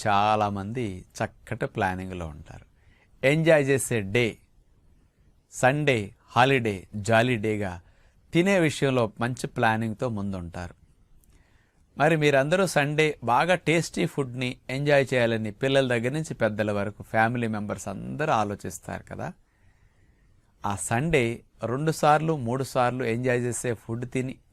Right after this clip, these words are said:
ఎంజాయ్ చేసిన దానికంటే ఏకభుక్తం చేస్తే మీ ఎంజాయ్‌మెంట్ సండే త్రీ టైమ్స్ ఇంకెక్కువ ఉంటుంది. రెండు సార్లు, మూడు సార్లు తిన్న దానికంటే సండే ఒక్కసారి తినుంటే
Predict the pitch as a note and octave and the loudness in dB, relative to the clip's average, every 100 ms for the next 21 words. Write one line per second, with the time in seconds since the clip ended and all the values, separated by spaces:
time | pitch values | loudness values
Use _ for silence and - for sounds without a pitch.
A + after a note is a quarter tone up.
0 | _ _ _ _ - - C3 D#3+ E3 E3 | _ _ _ _ -12 -2 0 4 6 6
1 | D3+ C3+ C3 A2 G#2 G2+ G2+ F#2 F2 F#2+ | 4 0 0 -4 -4 -6 -8 -10 -10 -10
2 | F#2+ - _ _ _ A#2+ D3 F3+ G3+ F#3+ | -12 -18 _ _ _ 4 6 6 4 4
3 | - G3+ F3+ E3 D#3 - D#3 C#3+ C#3 C3 | 4 2 4 4 4 2 2 4 2 2
4 | C#3+ D#3+ F3+ F#3 F#3+ D#3 C#3 B2+ - C3+ | 2 4 6 6 6 2 0 0 2 2
5 | D3+ C#3+ B2 A#2+ B2 _ _ _ _ _ | 4 4 4 0 -8 _ _ _ _ _
6 | _ _ _ - D3 E3 E3+ E3 F3+ E3+ | _ _ _ 0 4 4 4 4 2 0
7 | D#3 C3 - A2+ G2 F2 E2 - _ - | 0 0 0 -2 -4 -6 -10 -12 _ -20
8 | - - _ _ - A#2+ D#3+ F#3+ E3+ F#3 | -20 -20 _ _ -2 2 4 4 6 6
9 | F#3 G3 D#3 D#3 D3+ D#3 D3+ D3 C3+ C3 | 6 4 2 0 2 2 4 2 0 0
10 | B2 B2 A#2+ A2+ A#2+ A2+ G#2+ G#2+ B2+ A2+ | 0 0 -2 -2 -2 -2 -2 -4 -6 -6
11 | - - D3 D#3 D#3 D3 C3+ A#2 A2+ A2+ | -6 -4 0 4 4 4 0 0 -2 0
12 | G#2 G2 | 0 -2